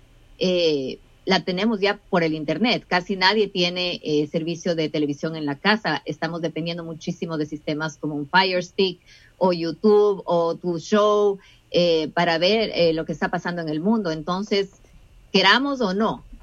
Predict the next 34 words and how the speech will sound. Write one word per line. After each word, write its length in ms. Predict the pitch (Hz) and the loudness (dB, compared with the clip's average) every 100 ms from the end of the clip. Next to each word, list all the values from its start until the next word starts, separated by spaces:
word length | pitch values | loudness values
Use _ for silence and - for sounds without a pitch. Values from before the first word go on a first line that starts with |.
| - - - | -20 -20 -4
y, 280 | 214 196 180 | 0 0 0
ah, 100 | 190 | 0
nos 260 | 180 190 180 | 0 -2 -2
ha 100 | 156 | -2
costado 340 | 175 185 196 | 0 2 2
trabajo, 500 | 190 175 185 214 233 | 0 2 2 2 0
nos 200 | 185 156 | -4 0
va 80 | 180 | 0
a 80 | 196 | 0
tocar, 320 | - 185 196 | -2 0 0
ah, 320 | 170 160 143 - _ | 2 0 0 -8 _
tecnologizarnos 760 | 180 175 170 165 170 175 185 160 | -2 -2 -4 -4 -2 -2 0 -4
a 80 | 147 | -2
todos. 320 | 202 185 156 - | 0 0 -4 -2
Todos 300 | 196 208 190 | 0 2 0
debemos 300 | 180 180 175 | -2 -2 -4
tener 200 | 170 165 | -4 -2
ya 140 | 175 | -2
tecnología 600 | 175 165 156 151 - 165 160 | -2 -6 -4 -4 -2 -2 -2
en 80 | |
el 100 | 156 | -2
hogar. 180 | 151 160 | -2 -2
Yo 120 | 160 | -2
creo 160 | 156 165 | -4 -6
que 60 | 165 | -2
es 40 | |
algo 320 | 160 156 151 | -2 -2 -4
que 80 | 165 | -6
se 80 | 151 | -8
ha 40 | |
constituido 640 | - 147 147 151 156 165 | -6 -6 -6 -4 -2 -2
como 180 | 165 147 | -4 -4
algo 200 | 151 151 | -2 0
básico. 500 | 147 156 - - - | 0 -2 -6 -14 -16